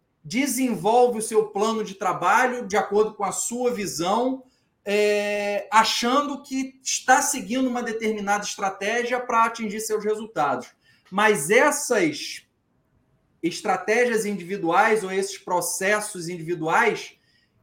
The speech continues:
eles não se conversam e falta muita sinergia. E aí, no final das contas, muitas das vezes,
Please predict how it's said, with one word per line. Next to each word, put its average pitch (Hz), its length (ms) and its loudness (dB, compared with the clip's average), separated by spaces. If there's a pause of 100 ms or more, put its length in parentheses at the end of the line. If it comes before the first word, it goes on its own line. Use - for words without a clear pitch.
(120)
eles 233 380 4
não 240 180 2
se 254 220 -4
conversam 226 680 -4
e 214 120 -4
falta 214 420 0
muita 214 400 -6
sinergia. 156 800 -4
E 165 100 0
aí, 208 160 0
no 240 120 -6
final 214 260 -4
das 190 180 -4
contas, 220 440 -4
muitas 240 320 -2
das 175 180 0
vezes, 190 600 2